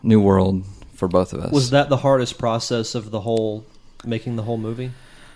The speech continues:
Speaker 1: I don't know if it was the hardest process, but it was certainly a difficult task. Um, uh, you know, I'm, I'm not a construction worker, but, you know, so I, I, I mean,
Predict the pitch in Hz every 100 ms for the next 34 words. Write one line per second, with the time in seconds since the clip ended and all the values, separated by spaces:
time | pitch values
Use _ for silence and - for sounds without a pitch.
0 | - - - - 143 175 190 185 180 160
1 | 147 165 151 113 - 101 - 107 104 -
2 | 110 117 117 - 143 131 127 120 117 -
3 | 113 113 117 110 - 101 98 - 113 101
4 | 107 - - - - - - 107 101 98
5 | 95 95 101 - - - - - - -
6 | - 107 - 113 117 - - - 113 110
7 | 110 110 107 110 101 98 - 107 - 117
8 | - 120 107 104 101 - 101 101 101 -
9 | 107 101 101 98 - 104 101 98 - 98
10 | - - - - 90 - - - - -
11 | 69 - 107 107 101 98